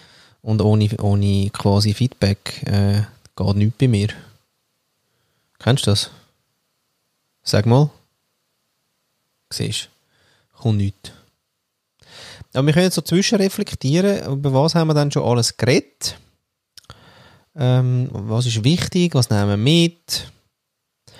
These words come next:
Was machst du denn grad so eigentlich? Jetzt. Weisst du, lustig wäre doch jetzt auch quasi, wenn du das hörst,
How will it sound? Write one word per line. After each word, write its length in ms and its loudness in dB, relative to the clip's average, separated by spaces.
Was 100 0
machst 220 2
du 60 -2
denn 60 0
grad 160 0
so 200 0
eigentlich? 380 0
Jetzt. 480 -2
Weisst 140 -2
du, 40 6
lustig 220 0
wäre 120 4
doch 120 2
jetzt 160 -2
auch 240 0
quasi, 440 0
wenn 160 0
du 60 0
das 140 2
hörst, 560 -2